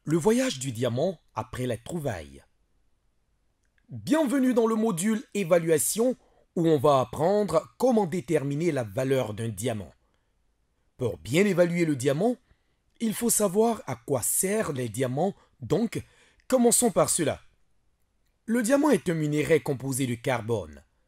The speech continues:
Le carbone est une substance qu'on trouve partout,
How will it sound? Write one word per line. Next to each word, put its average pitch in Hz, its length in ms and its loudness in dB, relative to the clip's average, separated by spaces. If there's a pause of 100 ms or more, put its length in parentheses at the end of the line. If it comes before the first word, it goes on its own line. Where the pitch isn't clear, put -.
(280)
Le - 120 -8
carbone 117 680 -2 (360)
est - 160 -4
une 165 140 0
substance 208 640 0 (100)
qu'on 131 280 -6
trouve 196 480 0
partout, - 440 -6